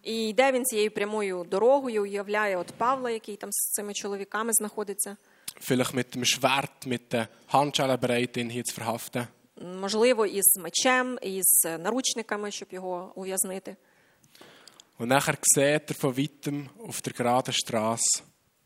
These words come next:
Speaker 1: І потім він бачить, е, трошки далі на цій прямій дорозі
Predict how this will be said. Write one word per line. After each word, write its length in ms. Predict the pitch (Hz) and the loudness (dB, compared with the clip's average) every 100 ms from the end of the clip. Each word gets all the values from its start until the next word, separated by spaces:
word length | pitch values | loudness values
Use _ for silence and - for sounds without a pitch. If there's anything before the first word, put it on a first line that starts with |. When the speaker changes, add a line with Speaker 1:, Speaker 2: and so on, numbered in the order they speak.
| _ _ _ _ _ - - - | _ _ _ _ _ -20 -20 -14
Speaker 1:
І 100 | 220 | -4
потім 340 | 247 285 269 | 4 4 4
він 120 | 247 | -2
бачить, 360 | 214 226 254 233 | 4 4 4 -2
е, 200 | 208 - | -6 -6
трошки 400 | 190 - 220 - | -6 -2 -2 -2
далі 380 | 185 214 254 262 | -2 0 2 0
на 120 | 202 | -2
цій 160 | 196 208 | -4 -4
прямій 320 | - 208 208 | -4 -2 -4
дорозі 480 | 185 180 233 254 269 | -2 2 2 0 -4